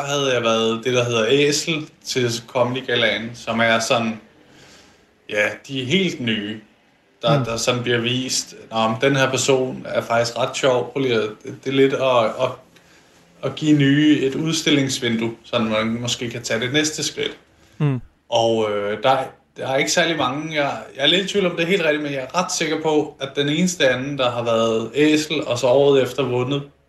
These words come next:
Speaker 1: talentprisen, det er Anders Krag.
Speaker 2: Oh.
Speaker 1: Ellers er der...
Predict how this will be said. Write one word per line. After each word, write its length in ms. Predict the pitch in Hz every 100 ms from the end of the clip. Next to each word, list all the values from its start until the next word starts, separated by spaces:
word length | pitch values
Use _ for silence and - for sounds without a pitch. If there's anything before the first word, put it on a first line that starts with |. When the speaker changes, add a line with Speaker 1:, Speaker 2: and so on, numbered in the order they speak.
| _
Speaker 1:
talentprisen, 720 | 123 120 120 - 123 135 127
det 100 | 131 120
er 40 |
Anders 300 | 117 113 -
Krag. 380 | - 123 131 135 - _ _ _ _ _ - - 185
Speaker 2:
Oh. 140 | 139 202
Speaker 1:
Ellers 320 | 240 214 151
er 100 | 117
der... 580 | 110 113 - - -